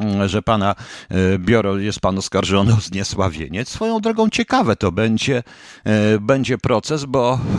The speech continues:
e, zdaje się, że będzie musia-, będzie musiała być sformułowana definicja debila. Definicja potoczna, będą rozmawiać językoznawcy,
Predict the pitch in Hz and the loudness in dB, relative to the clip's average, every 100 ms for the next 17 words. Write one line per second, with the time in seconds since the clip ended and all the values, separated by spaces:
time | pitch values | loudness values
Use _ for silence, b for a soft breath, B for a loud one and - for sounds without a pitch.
0 | 113 110 110 95 131 120 117 120 110 92 | 2 2 2 0 0 0 0 -2 -2 -2
1 | 107 107 107 98 101 117 - 101 104 110 | 0 0 0 0 0 -2 -2 -2 -2 -2
2 | 104 104 - 101 95 95 - - - 101 | 0 -2 2 2 2 -2 -6 -10 -6 -4
3 | 101 104 107 107 101 101 - 107 123 - | -2 0 2 2 0 -2 -2 0 0 0
4 | 117 95 110 104 98 73 55 139 B B | -2 0 0 0 -4 -6 -8 -10 B B
5 | B B B - 113 123 127 - 101 - | B B B 0 0 -2 -6 -4 -6 -6
6 | 87 - 131 - 123 98 95 90 87 82 | -4 0 0 -2 -2 -2 0 0 -2 -4
7 | 95 87 87 110 123 127 156 180 170 185 | -6 -6 -4 -2 -2 -2 -2 -2 2 0
8 | 165 - - 156 143 | 0 -4 -4 0 0